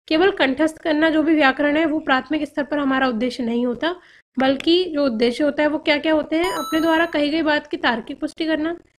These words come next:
बच्चा बोल सके, ठीक है। सेकंड, भाषा का सृजनशील एवं कल्पनाशील प्रयोग कर सके।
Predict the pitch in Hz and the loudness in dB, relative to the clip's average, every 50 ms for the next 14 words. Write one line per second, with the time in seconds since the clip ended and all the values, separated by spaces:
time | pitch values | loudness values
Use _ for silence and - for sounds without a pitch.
0 | _ _ - 269 269 - 330 302 240 262 269 277 269 302 294 - 302 320 320 - | _ _ -8 -8 -4 0 0 0 2 2 0 0 0 0 -2 -2 -4 -4 -6 -8
1 | _ _ _ _ _ _ _ _ _ _ _ 330 320 330 311 247 220 226 - 302 | _ _ _ _ _ _ _ _ _ _ _ -6 -2 -2 -2 -2 -2 -2 0 0
2 | 285 277 339 370 339 339 262 - 247 262 262 262 - 349 349 349 381 370 - - | 0 2 2 2 2 2 2 2 2 2 2 4 2 0 2 2 -2 -2 0 0
3 | 285 262 240 285 311 320 302 - 349 349 359 349 349 370 359 359 - 277 269 262 | 0 2 4 2 2 2 2 0 2 2 2 2 2 0 0 -2 -2 -2 -2 0
4 | 277 294 320 320 320 - 339 339 330 339 339 330 330 330 330 339 320 311 320 339 | 2 2 2 2 2 2 0 0 2 2 2 2 2 2 2 2 0 0 0 -2
5 | 320 320 330 330 | -4 -2 -4 -8